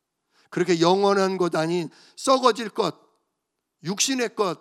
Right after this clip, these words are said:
내가 좋아하는 것, 그냥 그 속에 살다가, 그 죄 속에 살다가 영원한 심판, 영원한 저주에 들어가도록 놔두셔요.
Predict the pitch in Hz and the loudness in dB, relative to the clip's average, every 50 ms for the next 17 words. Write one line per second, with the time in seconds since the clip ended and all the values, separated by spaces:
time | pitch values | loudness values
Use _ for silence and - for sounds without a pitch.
0 | _ _ _ _ _ _ _ _ _ - - 156 185 208 233 220 - - 226 240 | _ _ _ _ _ _ _ _ _ -12 -6 -2 0 0 0 0 -2 -2 0 2
1 | 233 226 220 220 214 202 190 - 233 233 254 185 - - 196 - 233 233 247 233 | 2 2 0 -2 -4 -4 -6 -6 -6 -8 -8 -8 -8 -10 -10 -10 -10 -10 -8 -8
2 | - - - 254 262 226 240 220 202 220 247 - 277 - _ _ _ _ _ _ | -8 -6 -6 -6 -4 -4 -4 -4 -2 -2 -2 -2 -4 -10 _ _ _ _ _ _
3 | _ _ _ _ _ _ _ _ _ _ _ _ _ _ _ _ _ - - 226 | _ _ _ _ _ _ _ _ _ _ _ _ _ _ _ _ _ -8 -8 -6
4 | 208 - 190 214 214 - 262 240 214 226 190 - 208 208 190 185 180 175 202 220 | 0 4 4 4 4 2 -4 -4 -4 -4 -2 -2 -2 -2 -2 -2 -2 0 -2 -2
5 | 302 - _ _ _ _ _ _ _ - - 147 160 170 170 165 160 156 156 151 | -2 -6 _ _ _ _ _ _ _ -8 -4 -4 -4 -4 -6 -8 -8 -8 -8 -8
6 | 143 - - 170 156 - 151 143 151 - _ _ _ - 139 151 151 143 143 139 | -10 -12 -14 -16 -16 -16 -16 -16 -18 -20 _ _ _ -14 -12 -10 -8 -8 -8 -8
7 | 139 135 135 - 143 135 135 143 143 135 - - 156 151 135 127 135 135 135 131 | -10 -10 -12 -12 -14 -14 -12 -14 -16 -14 -14 -12 -12 -12 -14 -16 -18 -18 _ -8
8 | 156 165 170 180 277 320 - - 170 170 160 - - - | -6 -6 -6 -8 -10 -14 -14 -14 -18 -18 -18 -20 -20 -20